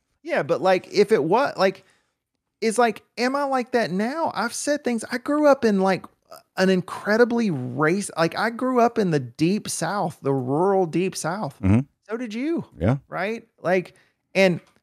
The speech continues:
Speaker 1: your situation's different because you're a little, because you are in a minority, right? And I'm not. I mean, you probably were accepted by the majority and heard a lot of shit that you were probably just like, "Oof."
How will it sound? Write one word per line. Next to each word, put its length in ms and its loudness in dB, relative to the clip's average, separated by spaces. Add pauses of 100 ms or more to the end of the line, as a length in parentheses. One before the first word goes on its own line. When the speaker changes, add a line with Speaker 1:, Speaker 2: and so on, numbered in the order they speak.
Speaker 1:
your 260 -4
situation's 640 -2
different 440 -2
because 380 -2
you're 340 -2
a 80 2
little, 380 4
because 400 -2
you 220 -2
are 540 2 (280)
in 140 -2
a 20 -2
minority, 720 -2
right? 340 2
And 140 -2
I'm 200 0
not. 560 -6 (240)
I 120 2
mean, 220 0
you 260 0
probably 300 6
were 140 6
accepted 460 2
by 140 4
the 80 -2
majority 480 0
and 100 -4
heard 240 2
a 60 4
lot 200 2
of 80 -6
shit 340 -4
that 200 -6
you 80 -2
were 100 -2
probably 280 2
just 160 -4
like, 160 0
"Oof." 320 -2